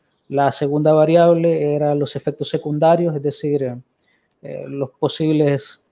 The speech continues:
efectos que, que puedan generar, ¿no? en, en el ser humano al aplicársela.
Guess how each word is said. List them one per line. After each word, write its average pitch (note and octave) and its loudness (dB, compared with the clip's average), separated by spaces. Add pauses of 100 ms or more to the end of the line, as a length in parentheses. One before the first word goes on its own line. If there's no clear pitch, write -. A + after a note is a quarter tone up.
(120)
efectos D3 -2
que, C#3 0
que B2+ -2
puedan D3+ 4
generar, D3+ 4
¿no? C#3+ -2
en, B2 -6 (480)
en C#3+ 0
el C3+ 0
ser D3 0
humano D3+ 4
al D3+ 4
aplicársela. G3 2